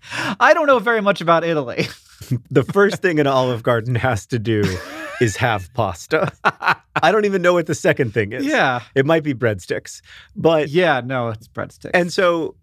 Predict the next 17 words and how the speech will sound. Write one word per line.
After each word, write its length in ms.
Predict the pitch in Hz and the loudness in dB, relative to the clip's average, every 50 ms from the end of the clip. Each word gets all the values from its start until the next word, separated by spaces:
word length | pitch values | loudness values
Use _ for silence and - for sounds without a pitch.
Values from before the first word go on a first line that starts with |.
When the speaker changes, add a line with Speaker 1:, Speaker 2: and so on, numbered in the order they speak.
| _ _ _ _ _ - - | _ _ _ _ _ -20 -16
Speaker 2:
there's 420 | 180 160 143 135 190 202 180 - | -8 -4 2 4 4 4 4 0
nothing 560 | 175 175 202 214 196 220 196 180 151 - 131 | -2 0 0 0 0 -2 -4 -4 -6 -6 2
that 220 | 135 143 117 127 123 | 2 2 2 2 -2
you 140 | 147 156 | -2 -2
did 200 | 147 151 147 123 | 0 0 -2 -2
wrong. 500 | 117 123 120 120 131 143 165 196 220 226 - _ _ - - - - - - - | 0 -2 0 0 0 -2 -2 -4 -8 -10 -14 _ _ -20 -20 -20 -20 -12 -2 0
And 340 | 151 139 139 135 135 131 123 120 | 2 2 2 0 -2 -4 -6 -6
the 120 | 120 139 | -6 -6
people 260 | 131 - 233 196 202 165 | -4 -4 -2 0 2 2
who 100 | 151 165 | 2 2
got 200 | 160 143 117 127 | 0 0 0 0
mad 200 | 139 143 147 135 | 0 0 0 -2
at 80 | - | -2
you, 460 | - 117 110 104 101 98 95 95 90 - - - _ _ - | -4 -2 -2 -2 0 -2 -2 -4 -6 -10 -20 -20 _ _ -8
they're 600 | 123 107 104 143 160 180 180 175 165 127 - - - | -8 0 2 2 2 4 2 0 0 -2 -4 -8 -10
responding 600 | - 131 131 - - 147 143 143 139 131 123 120 - | -6 -6 -6 -2 0 0 0 0 0 -2 -4 -4 -4
inappropriately, 960 | 120 123 117 - - 131 139 143 - - 117 113 113 107 110 104 98 95 85 | -4 -4 -4 0 2 2 2 2 0 -2 -2 -2 -2 -2 -2 -2 -2 -2 -4